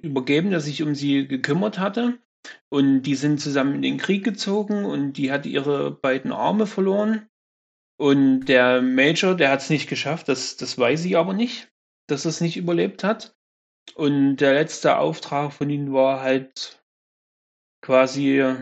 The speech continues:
die, die soll frei leben nach dem Krieg und alles. Und,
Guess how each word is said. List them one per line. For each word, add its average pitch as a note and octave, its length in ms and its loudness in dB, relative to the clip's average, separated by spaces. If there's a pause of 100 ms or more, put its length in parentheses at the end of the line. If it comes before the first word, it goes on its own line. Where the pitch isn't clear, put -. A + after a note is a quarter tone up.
(800)
die, B2+ 300 0
die B2+ 120 -4
soll B2 460 2
frei C3+ 680 0 (160)
leben C#3 720 -2 (480)
nach C#3 220 0
dem C#3 180 0
Krieg C#3+ 280 -4
und C3+ 120 0
alles. C#3+ 460 -4
Und, C3+ 460 -8